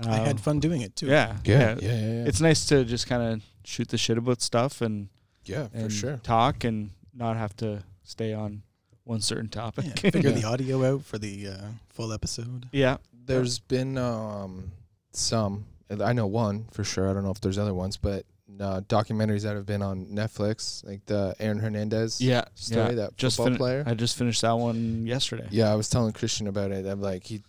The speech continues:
Speaker 3: has zero interest in football.
Speaker 2: Yeah.
Speaker 3: But I was like, "Dude, you should check this out 'cause, like,
Speaker 2: Yeah.
Speaker 3: this shit's fucking crazy."
Speaker 2: Well, that's what I was
Speaker 3: Like, you
Speaker 2: talking
Speaker 3: think the O J story's crazy? Like,
Speaker 2: Yeah.
Speaker 3: this shit's nuts.
Speaker 2: And that's what I was talking to a friend, and, uh, they were saying, "Well, you know, like,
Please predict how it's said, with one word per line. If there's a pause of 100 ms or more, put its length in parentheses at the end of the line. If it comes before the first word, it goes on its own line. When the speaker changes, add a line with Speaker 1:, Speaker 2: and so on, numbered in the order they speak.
Speaker 3:
has (240)
zero
interest
in
football.
Speaker 2:
Yeah.
Speaker 3:
But
I
was
like,
"Dude,
you
should
check
this
out
'cause,
like,
Speaker 2:
Yeah.
Speaker 3:
this
shit's
fucking
crazy."
Speaker 2:
Well,
that's
what
I
was
Speaker 3:
Like,
you
Speaker 2:
talking (140)
Speaker 3:
think (120)
the
O
J
story's
crazy?
Like,
Speaker 2:
Yeah.
Speaker 3:
this
shit's
nuts. (160)
Speaker 2:
And
that's
what
I
was
talking
to
a
friend,
and, (120)
uh, (100)
they
were
saying,
"Well, (220)
you
know,
like,